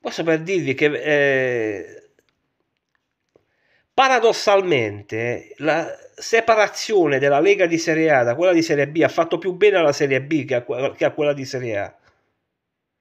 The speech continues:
Che, che ne dicano gli Aedi, eh, e su questo ci torno,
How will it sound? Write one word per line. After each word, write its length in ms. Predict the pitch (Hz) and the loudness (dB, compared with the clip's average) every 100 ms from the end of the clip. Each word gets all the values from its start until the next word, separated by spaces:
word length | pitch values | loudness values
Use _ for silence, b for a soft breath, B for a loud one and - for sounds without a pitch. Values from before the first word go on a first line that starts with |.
| _ _ | _ _
Che, 160 | - 147 | -4 -2
che 160 | - 170 | 0 2
ne 140 | 165 | 2
dicano 580 | 160 165 143 147 139 143 | 0 -6 0 0 2 2
gli 60 | 147 | 2
Aedi, 560 | 147 151 139 127 117 B B B | 2 2 0 -4 -8 B B B
eh, 960 | - 143 127 127 127 123 120 117 113 135 | -8 0 4 4 4 4 2 2 0 -4
e 80 | |
su 160 | 143 170 | -4 0
questo 280 | 226 208 160 | 2 2 0
ci 180 | 170 160 | -4 2
torno, 580 | 170 139 120 117 107 | 4 4 0 -4 -6